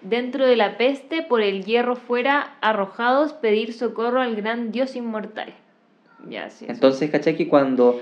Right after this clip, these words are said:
Speaker 1: Igual como lo pone medio poético, como que la gente puede darle la interpretación que quiera.
Speaker 2: Por eso, a eso me refería yo, pero ciertas predicciones como que l-, uno siente que calzan más, a pesar
Speaker 1: Mm.
Speaker 2: de que son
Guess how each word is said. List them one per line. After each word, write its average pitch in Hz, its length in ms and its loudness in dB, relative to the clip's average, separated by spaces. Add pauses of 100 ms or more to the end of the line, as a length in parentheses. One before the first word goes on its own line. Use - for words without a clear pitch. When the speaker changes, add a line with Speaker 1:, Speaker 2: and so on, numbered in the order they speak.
(100)
Speaker 1:
Igual 220 220 0
como 330 160 0
lo 262 140 2
pone 285 180 0
medio 302 200 -2
poético, 285 680 -2 (300)
como 247 260 0
que 233 140 2
la 233 100 2
gente 233 260 -2
puede 233 200 2
darle 233 240 2
la 220 180 2
interpretación 196 640 -8
que 190 100 -14
quiera. 302 240 -2
Speaker 2:
Por 139 80 10
eso, 214 200 6
a 113 40 6
eso 110 140 0
me 139 60 0
refería 175 280 2
yo, 220 220 6
pero 120 180 6
ciertas 190 340 4
predicciones 185 840 2 (520)
como 139 340 4
que 127 460 4
l-, - 1040 -10
uno 170 200 0
siente 185 280 0
que 156 100 4
calzan 156 520 0
más, 147 360 -2
a 127 100 2
pesar 156 300 2
Speaker 1:
Mm. - 20 -2
Speaker 2:
de 175 120 0
que 165 80 -2
son 165 380 -4